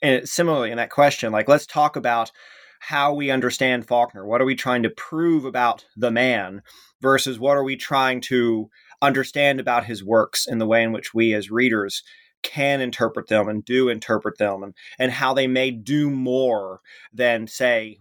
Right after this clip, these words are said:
what his biography alone can, can support. Just because Faulkner said this or did this, does that mean there's not more information out there? Just because Faulkner may have been this white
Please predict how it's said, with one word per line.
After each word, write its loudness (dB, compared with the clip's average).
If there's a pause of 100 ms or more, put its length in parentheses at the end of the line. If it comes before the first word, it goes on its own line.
what 2
his -6
biography -2
alone -2
can, 0
can 2
support. 2
Just 4
because -2
Faulkner 0
said 2
this -2
or 2
did -2
this, -2 (380)
does -2
that 2
mean 0
there's 0
not 2
more 2
information -2
out 0
there? -2 (340)
Just 0
because -2
Faulkner -2
may 0
have -4
been 0
this -2
white 2